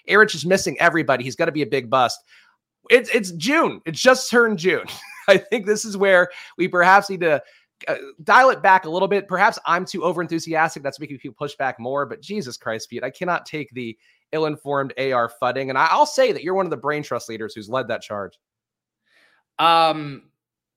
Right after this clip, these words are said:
Speaker 2: sure. I, A-, Anthony Richardson is fine. I would say Anthony Richardson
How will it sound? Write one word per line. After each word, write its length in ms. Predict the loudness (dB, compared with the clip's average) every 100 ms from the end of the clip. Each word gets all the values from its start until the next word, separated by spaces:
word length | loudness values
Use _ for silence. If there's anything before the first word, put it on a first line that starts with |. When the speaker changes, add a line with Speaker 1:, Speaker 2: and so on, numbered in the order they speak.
| _ -20
Speaker 2:
sure. 460 | -14 -10 -10 -12 -6
I, 440 | -2 0 -2 -4 -14 _ _ _ -12
A-, 220 | -12 -10
Anthony 300 | -14 -12 -10
Richardson 480 | -10 -12 -16 -16 -16
is 140 | -14
fine. 340 | -10 -8 -8 -4
I 100 | -2
would 160 | 0 -2
say 560 | -4 -4 -4 -6 -14 -14
Anthony 320 | -10 -10 -8
Richardson 640 | -8 -8 -8 -12 -10 -12